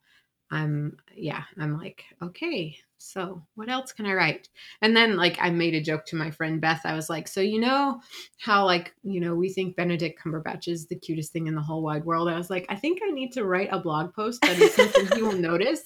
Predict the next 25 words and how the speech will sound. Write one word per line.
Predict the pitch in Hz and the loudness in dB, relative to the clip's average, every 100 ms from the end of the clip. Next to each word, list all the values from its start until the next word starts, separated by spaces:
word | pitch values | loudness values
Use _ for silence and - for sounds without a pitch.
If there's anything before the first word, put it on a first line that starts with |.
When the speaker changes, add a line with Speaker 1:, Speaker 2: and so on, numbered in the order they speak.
| - | -2
Speaker 1:
and, | 208 214 233 | -2 0 4
like, | 240 226 - - 440 330 - | 6 6 2 -10 -6 -6 -2
connect | 269 226 226 285 | 4 6 6 6
with | 285 330 | 6 6
and | 240 202 | 4 4
wanna | 202 208 | 2 0
share | - 175 | 2 4
with | 185 240 | 4 2
people." | - 269 349 330 359 - - 349 247 | -4 -4 0 0 -2 -8 -8 -6 4
And | 254 240 | 6 6
Beth | 233 220 - | 6 2 2
was | 220 - | 2 4
like, | 196 175 - 330 302 - | 4 4 0 -10 -14 -10
"Yes." | 139 175 - - - - - - - - 226 - 571 466 | 0 4 8 10 10 8 4 -4 -4 2 2 0 -4 2
<laughs> | 571 453 - 247 | 4 4 0 2
I | 247 | 2
was | 240 | 6
like, | 233 220 | 4 4
"So | 247 | 2
we | 262 | 4
got | 262 254 - | 8 8 8
to | 415 | 4
Amanda | 320 196 196 190 | 4 4 2 0
Palmer. | - 220 220 185 | 2 2 4 2
Maybe | 196 294 | 2 -2